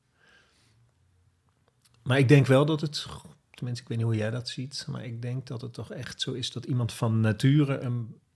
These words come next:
een bepaalde ruimte ervaart in zichzelf en, en ook een bepaalde manier van ruimte innemen.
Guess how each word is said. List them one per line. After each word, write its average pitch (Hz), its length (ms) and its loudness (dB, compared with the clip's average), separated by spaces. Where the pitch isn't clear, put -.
een 123 180 2
bepaalde 98 460 -2
ruimte 98 400 -4
ervaart 95 600 -4
in 123 200 6
zichzelf 120 560 -4
en, 113 360 -8
en 117 160 -6
ook 117 280 -10
een 117 140 -8
bepaalde 110 420 -8
manier 107 340 -4
van 101 180 -2
ruimte 104 380 0
innemen. 85 640 -2